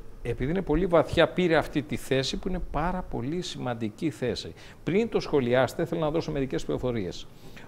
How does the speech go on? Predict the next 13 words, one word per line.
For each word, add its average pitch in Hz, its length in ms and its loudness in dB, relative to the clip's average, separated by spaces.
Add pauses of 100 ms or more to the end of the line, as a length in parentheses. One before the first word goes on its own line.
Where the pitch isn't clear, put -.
Ο 120 120 2
Τίτερμαντς, 95 680 -2
ο 131 140 2
Τίμεμαντς, 123 680 2 (520)
ε, 113 260 2
εκτελεστικός 117 640 0
αντιπρόεδρος 143 500 2
αρμόδιος 127 400 0
για 117 120 2
την 110 120 -4
οικονομία, 104 480 0
ο 143 40 2
Ολλανδός, 107 760 -2